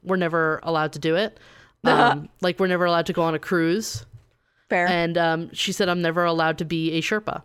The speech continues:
Speaker 1: which now I know I can't be a
Speaker 2: I was
Speaker 1: Sherpa
Speaker 2: gonna
Speaker 1: because
Speaker 2: say.
Speaker 1: that is an ethnicity. But she meant it in the slang terms, like, "I can never be
Speaker 2: Yes.
Speaker 1: the people that guide people up Mount Everest." And to do that, I would need to have done it at least once. So, um, that's also
Speaker 2: And it
Speaker 1: gonna
Speaker 2: would
Speaker 1: be a
Speaker 2: need to
Speaker 1: hard
Speaker 2: be
Speaker 1: no
Speaker 2: something
Speaker 1: for
Speaker 2: you'd
Speaker 1: me.
Speaker 2: want to do.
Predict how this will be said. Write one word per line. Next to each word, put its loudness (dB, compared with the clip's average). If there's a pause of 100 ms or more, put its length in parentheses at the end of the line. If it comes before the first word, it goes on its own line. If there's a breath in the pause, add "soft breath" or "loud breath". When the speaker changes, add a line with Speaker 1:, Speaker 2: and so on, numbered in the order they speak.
(140)
Speaker 1:
which -4
now 0
I 0
know 2
I -2
can't -4
be -2
a 4
Speaker 2:
I 2
was 2
Speaker 1:
Sherpa -12
Speaker 2:
gonna 0
Speaker 1:
because 0
Speaker 2:
say. 2
Speaker 1:
that 4
is 2
an 0
ethnicity. 0 (340 loud breath)
But 2
she 2
meant 2
it 0
in 2
the 0
slang 2
terms, 0
like, 0
"I -2
can -2
never 2
be 0
Speaker 2:
Yes. 0
Speaker 1:
the 0
people 2
that 2
guide 2
people 0
up -6
Mount 0
Everest." -2
And 2
to -4
do 0
that, 2
I 0
would 0
need 0
to -4
have 0
done 2
it -2
at -2
least -2
once. 0 (380 loud breath)
So, 2
um, 0
that's 0
also 2
Speaker 2:
And 4
it 6
Speaker 1:
gonna -
Speaker 2:
would 4
Speaker 1:
be 2
a 4
Speaker 2:
need 4
to 2
Speaker 1:
hard 4
Speaker 2:
be 6
Speaker 1:
no 0
Speaker 2:
something 2
Speaker 1:
for 0
Speaker 2:
you'd 2
Speaker 1:
me. -2
Speaker 2:
want 2
to -2
do. 0